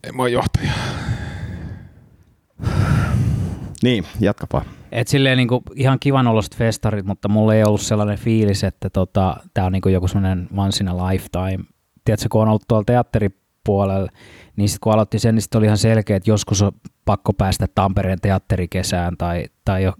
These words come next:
Speaker 3: niinku, että siellä on jotenkin – se on ollut ihan semmonen motiivi ja semmonen tähtäin, että
Speaker 2: Mm.
Speaker 3: et, et mun nimi on joskus jossain teoksessa, mikä on tällaisilla festareilla ja sitten
Speaker 2: Joo.
Speaker 3: sit se
Speaker 1: Mm.
Speaker 3: niinku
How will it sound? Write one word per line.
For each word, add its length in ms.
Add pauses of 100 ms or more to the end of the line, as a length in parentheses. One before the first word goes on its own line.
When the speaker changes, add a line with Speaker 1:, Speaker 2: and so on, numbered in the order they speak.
Speaker 3:
niinku, 160
että 120
siellä 200
on 60
jotenkin – 360 (680)
se 100
on 60
ollut 120
ihan 80
semmonen 180
motiivi 480
ja 80
semmonen 220
tähtäin, 460
että 220
Speaker 2:
Mm. 220
Speaker 3:
et, 100 (140)
et 100
mun 160
nimi 260
on 80
joskus 300
jossain 320
teoksessa, 460
mikä 240
on 120 (180)
tällaisilla 420
festareilla 600
ja 80
sitten 360
Speaker 2:
Joo. 200 (320)
Speaker 3:
sit 140
se 80
Speaker 1:
Mm. 40
Speaker 3:
niinku 240